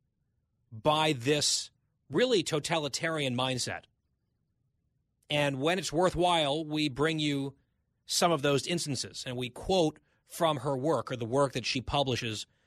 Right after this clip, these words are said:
on her platform. Today is one of those days. Headline is, "The Takeover of America's Legal System." Subheadline, "The Kids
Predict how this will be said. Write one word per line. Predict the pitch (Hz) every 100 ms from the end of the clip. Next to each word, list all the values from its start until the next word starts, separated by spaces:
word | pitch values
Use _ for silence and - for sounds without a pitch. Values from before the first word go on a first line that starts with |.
| -
on | 123
her | 113
platform. | 110 151 143 - 92 82 _ _ _ _ _
Today | - 151 170
is | 180
one | 160 165
of |
those | 160 160
days. | 175 110 - - _ _ _ _ _ _ _ _ _ _ -
Headline | 175 208 165 135
is, | 120 113 - - _ _ _ _ _
"The | 147
Takeover | - 208 226 233 208 208
of | 156
America's | 135 131 151 160 160 143 -
Legal | 123 160 196 139
System." | - 104 92 78 _ _ _ _ _ -
Subheadline, | - 175 160 143 131 120
"The | 120
Kids | - 190 185